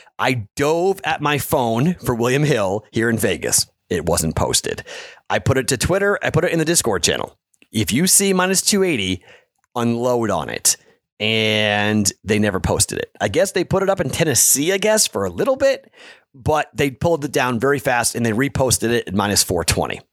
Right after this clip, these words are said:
So whoever in the risk room thought it was gonna be minus two eighty, that must have been, like, the game one price.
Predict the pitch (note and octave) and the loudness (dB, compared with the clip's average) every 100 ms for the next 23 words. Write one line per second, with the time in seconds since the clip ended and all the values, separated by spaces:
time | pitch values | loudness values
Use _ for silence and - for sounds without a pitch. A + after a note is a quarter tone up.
0 | - - - - A#2+ B2+ F3+ B3 A#3 A3 | -20 -20 -14 -4 -2 0 0 2 0 0
1 | F3+ F#3 - A2 F#2 F#2 - - C3+ C#3+ | 0 0 0 0 0 -2 -4 -6 -2 0
2 | C#3 B2+ B2+ C#3+ C3 C#3 D#3 F3 - - | 0 0 0 0 0 0 0 0 0 0
3 | E3+ E3 E3 E3+ F#3+ _ _ C#3+ D3 A2 | 0 0 0 0 -2 _ _ 0 0 0
4 | E2+ D#2+ - _ - D#3 F3 G3+ A3 B3 | -2 -6 -10 _ -4 -4 0 0 0 0
5 | G3 F#3+ E3+ D3 - B2+ G#2 C3 C#3 A#2 | 0 0 0 -2 -2 -4 0 0 2 0
6 | G#2 B2 A#2+ G#2+ - F#2 A1+ - - | 0 0 0 0 0 0 2 2 2